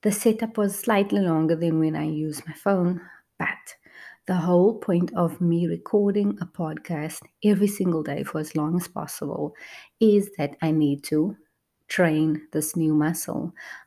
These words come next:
I need to make sure that it becomes such a second nature thing that I can report, record a podcast anywhere, at any time, any time of the day,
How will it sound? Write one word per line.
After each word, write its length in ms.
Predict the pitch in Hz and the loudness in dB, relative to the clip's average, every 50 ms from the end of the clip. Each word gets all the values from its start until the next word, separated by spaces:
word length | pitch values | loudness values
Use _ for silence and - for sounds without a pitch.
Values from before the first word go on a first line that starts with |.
| _ - | _ -2
I 100 | 175 175 | 0 2
need 240 | 175 170 165 165 - | 2 2 0 -2 -4
to 120 | - 175 | -6 -4
make 260 | 170 165 165 170 170 | -2 0 0 -2 -2
sure 300 | - - - 190 180 175 | -6 -8 -6 -6 -6 -4
that 240 | 165 - 156 - - | -4 -6 -8 -8 -10
it 100 | - - | -12 -12
becomes 480 | - 180 180 - - 185 185 190 202 - | -10 -10 -10 -8 -6 -4 -2 -2 0 -2
such 480 | - - - - - 208 214 214 - | -2 -2 -2 0 0 0 0 0 0
a 80 | - 214 | 0 0
second 560 | 214 - - - 196 190 - 196 190 190 151 | 0 -2 -2 -2 -2 0 0 0 0 2 2
nature 360 | 180 165 170 170 - - 175 | 0 0 0 0 -4 -6 -10
thing 440 | 170 - - 220 196 156 147 170 170 - - - - - _ | -12 -6 -4 -2 0 0 0 -2 -2 -6 -12 -20 -20 -10 _
that 120 | - 165 - - | -6 -6 -4 -4
I 140 | 175 196 202 | -4 -4 -2
can 160 | - 240 240 | 0 2 4
report, 560 | 226 220 220 220 - 208 196 180 175 175 - | 4 4 2 0 0 2 2 2 0 -2 0
record 480 | - 185 180 185 - - 175 165 160 156 - - | 0 0 0 0 0 0 2 2 2 0 -2 -2
a 140 | 180 175 | -4 -4
podcast 580 | 175 - 180 165 160 151 - - 147 147 151 - - _ | -2 -2 -2 0 0 -2 -2 -4 -6 -6 -6 -8 -2 _
anywhere, 520 | - 202 208 196 175 156 143 135 - 135 147 - _ _ _ _ - - - - - - - - | 8 8 8 8 8 4 2 -2 -4 -6 -10 -12 _ _ _ _ -20 -20 -20 -20 -20 -20 -14 -12
at 140 | 165 - - - | -12 -6 2 6
any 240 | 202 202 220 220 220 | 8 8 8 8 6
time, 500 | 214 - 208 190 190 180 175 170 - - _ _ _ _ _ - | 2 0 -4 -4 -2 -2 -2 -2 -4 -8 _ _ _ _ _ 4
any 160 | 240 226 226 | 6 8 8
time 240 | 214 220 226 196 185 | 8 6 4 2 2
of 160 | 175 180 180 | 0 0 -2
the 80 | - 185 | -2 -4
day, 440 | 165 170 151 147 147 143 143 147 | -4 -2 -2 -2 -2 -2 -4 -6